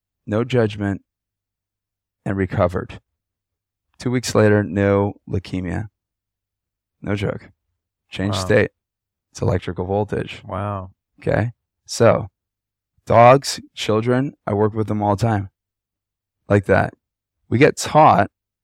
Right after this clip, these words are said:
Speaker 1: and that becomes what I call the reality tunnel, which is taught to us wherever we grow up. That becomes our perceived value.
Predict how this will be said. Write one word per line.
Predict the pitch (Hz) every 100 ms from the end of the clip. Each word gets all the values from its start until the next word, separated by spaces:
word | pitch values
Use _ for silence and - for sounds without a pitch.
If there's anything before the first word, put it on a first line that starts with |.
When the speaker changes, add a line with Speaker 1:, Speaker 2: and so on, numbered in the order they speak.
| _ _ _ _ -
Speaker 1:
and | 110
that | 107
becomes | 120 117 107 98
what | 101 95
I | 95
call | 98 92 92 - _ _ _ _ _ _ _ _ _ _ _ _
the | 107 104 98 98 95 - _ -
reality | - 101 107 107 104 98
tunnel, | - 98 110 147 139 _ _
which | - 104 -
is | 101 98 95 -
taught | - 107 107 -
to | 107
us | 107 113 - - _
wherever | 101 98 151 202
we | 208
grow | 135 117 135
up. | 127 135 - _ _ _ _ _ _ _ _ -
That | 113 117
becomes | 127 120 110
our | 113
perceived | 98 101 - 104 95
value. | 98 98 95 -